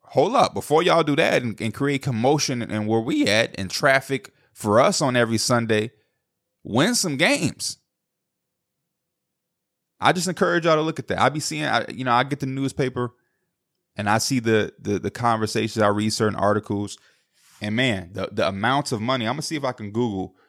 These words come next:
the amounts of money that go into just a stadium alone. And we're not even talking about the practice facility. You know, a lot of teams have practice facilities that's off base from the arenas. Um, that the,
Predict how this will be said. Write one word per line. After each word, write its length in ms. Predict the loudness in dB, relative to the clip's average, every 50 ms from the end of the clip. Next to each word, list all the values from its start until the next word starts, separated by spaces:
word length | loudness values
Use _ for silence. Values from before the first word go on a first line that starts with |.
| _ _ _ _ _ _
the 140 | 0 2 2
amounts 320 | 4 4 2 2 0 0 0
of 80 | -2
money 280 | -2 -2 -2 -2 0 0
that 180 | 0 0 0
go 220 | 0 0 0 0 -2
into 180 | -2 -4 -6
just 240 | -6 -4 -6 -4 -4
a 60 | -6 -4
stadium 560 | -4 -4 -4 -2 -4 -4 -2 -2 -2 -2 -2
alone. 500 | -4 -4 0 2 2 4 4 2 0 0
And 80 | -2 -2
we're 80 | 0
not 160 | 2 2 2
even 160 | 2 0 -2 -2
talking 260 | 0 0 0 0 0
about 200 | 2 2 2 2
the 80 | 2 -4
practice 460 | -12 -4 -2 -2 -2 -2 -4 -6 -8
facility. 840 | -6 -6 -4 0 0 0 2 2 0 -2 -2 -4 -4 -4 -6 -8 -10 _ _ _ _ _
You 120 | -6 -2
know, 140 | 0 0 0
a 20 | 2
lot 220 | 4 4 4 2
of 80 | 2 0
teams 360 | -2 -2 -2 -2 -2 -2 0
have 440 | 2 2 4 4 2 0 0 -4 -8 _ _ _ _ _ -2
practice 360 | 0 2 2 2 0 -4 -6
facilities 580 | -4 -4 -2 0 0 0 0 0 -2 -4 -4 -4
that's 120 | -6 -6 -2 0
off 320 | 2 2 2 0 -4 -6
base 260 | -6 -4 -4 -4 -6
from 160 | -8 -8 -8 -6
the 140 | -6 -6
arenas. 480 | -6 -4 -4 -4 -2 -4 -4 -4 -6 -8 -10 -14 -20 _ _ _ _ _ -2
Um, 540 | 0 2 2 2 0 -2 -4 -6 -8 -10 -16 _ _ _ _ _ _ _ _ _ _ _ _ _ _ _ _ _ _ _ _ _ _ _ -20 -20 -20 _ _ _ _ _
that 320 | -2 0 2 2 2 0 -2 _ _ _ _ _ _ _ _ _ _
the, 100 | -10 -8